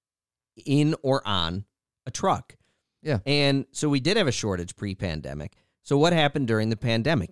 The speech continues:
Speaker 1: Even if you wanted to get a commercial driver's license, typically the process took about two months. You'd have to go to the D M V, apply for your license. You would have to go do the driver training.
Speaker 2: Yep.
Speaker 1: And we've all seen the Professional Drivers Institute bumper sticker, "Learn to be a truck driver."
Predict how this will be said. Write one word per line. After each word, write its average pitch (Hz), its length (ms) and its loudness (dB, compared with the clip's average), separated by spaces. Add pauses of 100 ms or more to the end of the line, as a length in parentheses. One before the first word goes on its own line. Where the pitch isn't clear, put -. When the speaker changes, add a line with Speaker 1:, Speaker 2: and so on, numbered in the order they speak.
Speaker 1:
Even 170 240 0
if 143 120 -2
you 151 120 0
wanted 135 460 4
to 113 60 -4
get 107 140 0
a 98 60 -4
commercial 110 380 -2
driver's 135 400 0
license, - 420 -10
typically 160 460 -4
the 165 100 -4
process 123 480 -2
took - 240 -4
about 107 280 -8
two 117 160 -2
months. - 380 -4 (380)
You'd 117 160 -2
have 110 180 0
to 92 100 -6 (340)
go 104 140 -4
to 110 60 -4
the 127 100 -4
D 143 180 -2
M 143 120 0
V, 131 400 -2
apply 110 340 -2
for 160 120 -8
your 160 100 -2
license. 110 480 -2
You 113 60 -4
would 107 80 -4
have 101 140 -6
to 92 80 -12
go 104 220 -4
do 117 160 -4
the 127 120 -4
driver 123 340 0
training. 110 500 -2 (360)
Speaker 2:
Yep. 104 200 -4
Speaker 1:
And 113 80 -2
we've 110 120 2
all 127 160 4
seen 139 420 0
the 123 80 -4 (240)
Professional 135 500 -2
Drivers 135 440 4
Institute 139 500 0
bumper 120 300 0
sticker, 113 480 0
"Learn 110 220 0
to 135 60 -2
be 131 120 2
a 135 40 4
truck 120 280 -6
driver." 104 380 -4